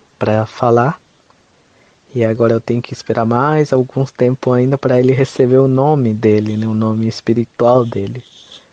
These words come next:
Porque tem que chegar ainda o milho, a colheita do milho verde. Acho que no ano que vem vai receber o nome dele, né?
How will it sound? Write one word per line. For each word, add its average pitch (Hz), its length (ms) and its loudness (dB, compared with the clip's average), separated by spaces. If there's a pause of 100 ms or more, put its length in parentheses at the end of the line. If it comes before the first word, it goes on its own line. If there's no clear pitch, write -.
(120)
Porque 127 240 -8
tem 113 200 -2
que - 140 -8
chegar 120 380 0
ainda 110 360 -2
o 110 60 -2
milho, 110 520 -4
a - 20 -10 (180)
colheita 113 380 0
do 113 100 -2
milho 110 320 -2
verde. 120 540 2
Acho 110 240 -10
que 110 100 -6
no 110 80 -4
ano 110 160 -2
que - 140 -10
vem 107 200 -4
vai 117 240 -8 (1000)
receber 117 500 -4
o 117 60 -2
nome 113 240 -4
dele, 113 340 -6
né? 117 140 -10